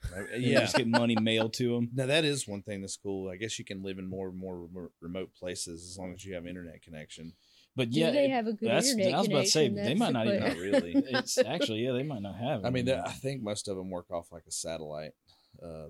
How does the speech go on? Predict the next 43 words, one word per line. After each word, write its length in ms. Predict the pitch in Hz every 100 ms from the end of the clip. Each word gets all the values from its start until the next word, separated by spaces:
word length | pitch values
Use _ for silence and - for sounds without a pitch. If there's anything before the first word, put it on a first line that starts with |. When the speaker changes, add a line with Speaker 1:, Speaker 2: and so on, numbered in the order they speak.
| -
Speaker 1:
the 180 | 78 78
HughesNet. 720 | - 98 98 98 107 107 104 -
Speaker 2:
<laughs> 40 | 117 - - _ _ - -
Yeah, 240 | 107 - - -
yeah. 260 | 160 82 160
Speaker 1:
<laughs> 40 | 110
Speaker 2:
Do 100 | - - 113
Speaker 1:
So 20 | -
Speaker 2:
you, 460 | 185 254 339 320 359
do 100 | 117
you 200 | 180 311
carry, 600 | - 190 196 214 233 196 160
like, 200 | 143 147
when 120 | 160
you 120 | 262
go 120 | 277
hiking 420 | 185 139 156 151
in 140 | 120 101 -
places 340 | 131 127 110
like 220 | 110 90
that, 360 | 87 104 156 151 -
Speaker 1:
Mm-hmm. 280 | 104 101 101
Speaker 2:
do 40 | 110 -
you 80 | 139
have, 100 | 214
like, 120 | 185 113
a 20 |
G 240 | 107 135
P 180 | 151 147
S 180 | 160 -
phone, 440 | - 156 180 208
like 220 | 190 147 -
a 40 |
satellite 440 | - 131 151 160
phone 300 | - 190 208
that 80 | 208
Speaker 1:
I 20 |
Speaker 2:
you 60 | 139
Speaker 1:
mean, 300 | 143 123 170
Speaker 2:
take? 140 | 117 107
Speaker 1:
n-, 60 | 123
now, 480 | 113 127 101 98 107 -
I've, 220 | 101 101